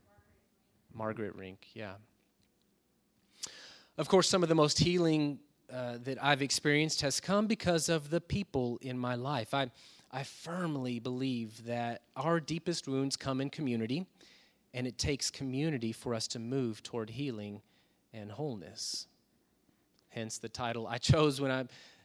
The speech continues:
became a pastor here, the pastor of community care.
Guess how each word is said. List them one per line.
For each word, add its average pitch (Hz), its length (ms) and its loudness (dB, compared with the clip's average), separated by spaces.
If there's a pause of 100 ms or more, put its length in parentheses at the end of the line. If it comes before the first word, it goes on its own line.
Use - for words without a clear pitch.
(480)
became 160 200 6
a 139 80 6
pastor 151 340 2
here, 139 300 2
the 156 40 -16
pastor 131 400 -4
of 135 260 -8
community 143 720 -2 (200)
care. - 400 -14